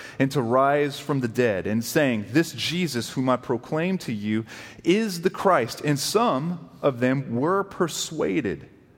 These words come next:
and joined Paul and Silas, as did a great many of the devout Greeks and not a few of the leading women.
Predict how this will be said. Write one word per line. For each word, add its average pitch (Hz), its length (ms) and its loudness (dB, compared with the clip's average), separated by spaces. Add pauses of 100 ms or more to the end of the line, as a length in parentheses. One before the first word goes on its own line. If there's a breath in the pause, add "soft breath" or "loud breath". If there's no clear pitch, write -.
(280)
and 156 240 2
joined 190 560 -2
Paul 113 280 2
and 101 100 -6
Silas, 90 720 -4 (280)
as 107 220 0
did 123 140 2
a 127 40 0
great 120 300 0
many 135 200 0
of 131 80 -2
the 120 80 0
devout 113 380 2
Greeks 113 500 -6 (340 loud breath)
and 92 60 -2
not 95 120 0
a 92 60 -2
few 120 240 -2
of 127 80 0
the 113 80 -2
leading 110 300 0
women. 90 260 -4